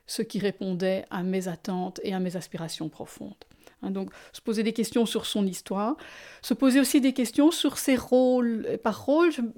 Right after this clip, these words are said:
je veux dire, quels sont les domaines importants dans ma vie ? Parce qu'on n'est pas uniquement travailleur, hein, donc ici, pour The New Workers, on s'intéresse au sens au travail. Mais il est important que ce travail s'intègre dans la vie. Donc,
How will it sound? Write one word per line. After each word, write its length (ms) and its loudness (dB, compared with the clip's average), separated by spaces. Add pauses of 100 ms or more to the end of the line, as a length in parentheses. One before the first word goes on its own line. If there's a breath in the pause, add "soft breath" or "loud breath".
(140)
je 160 -18
veux 100 0
dire, 180 4 (280)
quels 140 0
sont 120 -2
les 120 8
domaines 400 8
importants 640 2
dans 120 0
ma 140 0
vie ? 320 -8 (520 loud breath)
Parce 100 -14
qu'on 80 -4
n'est 80 0
pas 300 6
uniquement 560 2
travailleur, 920 0
hein, 160 -8
donc 240 -8
ici, 260 -8
pour 140 -2
The 40 -2
New 200 0
Workers, 540 -2
on 60 -6
s'intéresse 560 -4
au 80 -6
sens 340 -6
au 60 -4
travail. 560 -2 (800 soft breath)
Mais 60 10
il 60 12
est 40 12
important 480 6
que 340 0
ce 220 -4
travail 400 2
s'intègre 480 0
dans 140 0
la 100 0
vie. 240 6
Donc, 220 2